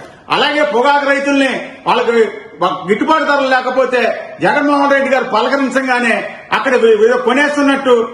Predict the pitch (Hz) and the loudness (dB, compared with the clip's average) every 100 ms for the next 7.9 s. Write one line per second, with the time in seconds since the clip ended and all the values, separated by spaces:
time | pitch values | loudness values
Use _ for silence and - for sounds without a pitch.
0 | - - - 254 262 262 240 240 240 269 | -6 -4 -2 0 0 0 2 0 2 0
1 | 254 247 240 214 240 262 247 247 226 269 | 2 4 4 2 0 0 2 2 2 0
2 | 262 233 240 - 220 202 - - 185 185 | -2 0 -2 0 2 0 -2 -4 -2 0
3 | 180 143 - - 180 - 277 185 202 254 | -2 -4 -8 -6 -4 0 0 0 0 0
4 | 277 277 254 262 254 254 254 254 247 247 | 0 2 0 0 -2 -2 0 2 2 2
5 | 247 220 - - - 180 226 - 294 285 | 0 0 -6 -16 -6 -2 -2 -2 -2 -2
6 | - 285 277 269 269 254 - - 311 - | -2 0 0 0 -2 -4 -4 0 0 2
7 | 330 311 302 285 285 269 254 277 | 2 2 2 0 0 0 0 0